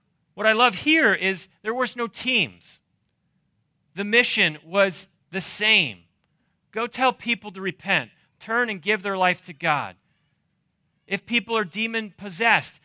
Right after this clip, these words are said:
set them free. If people are sick, if they're wounded,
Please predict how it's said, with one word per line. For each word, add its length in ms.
set 340
them 160
free. 640
If 180
people 320
are 140
sick, 580
if 160
they're 240
wounded, 560